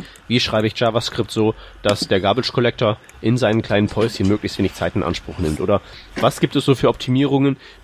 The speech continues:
die jetzt zum Beispiel V eight spe-, spezi-, eins, zwei, drei, V eight spezifisch, also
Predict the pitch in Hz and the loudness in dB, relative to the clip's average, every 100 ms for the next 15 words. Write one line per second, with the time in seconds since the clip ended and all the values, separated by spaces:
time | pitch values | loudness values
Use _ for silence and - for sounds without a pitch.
0 | - 143 156 135 127 - - - - - | -8 -2 0 2 0 -2 -10 -16 -20 -20
1 | - - 104 95 - 127 107 110 104 - | -6 0 2 2 2 0 2 2 2 0
2 | - 120 - 120 - - - 104 - 98 | -2 -6 -4 -6 -6 -8 -6 -4 -2 0
3 | 82 78 95 101 135 - - - 120 - | 0 0 0 2 0 -4 -4 0 0 -2
4 | 143 151 - 76 82 | 0 0 0 -2 -4